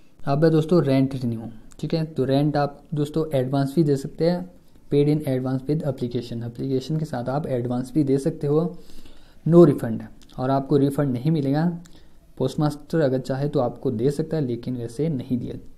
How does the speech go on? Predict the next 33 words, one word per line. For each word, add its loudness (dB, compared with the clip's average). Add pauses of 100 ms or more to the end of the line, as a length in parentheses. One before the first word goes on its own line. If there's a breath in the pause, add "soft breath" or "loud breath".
(140)
देते -6
हैं। -8 (180)
ठीक -10
है, -2
रिफंड। -6 (840 soft breath)
अब 0
बात 4
करते 0
हैं 4
रेंट 4
पीरियड -4
की, -6
और 0
यहाँ 0
से 0
हमेशा 4
क्वेश्चन 0
आता -6
है। -12 (520 soft breath)
जो 0
पोस्ट 0
बॉक्स -2
का 2
रेंट 2
होता 4
है 2
दोस्तों, 0
वो 2
हमेशा -2
first -2
day 0
of -6
month, -8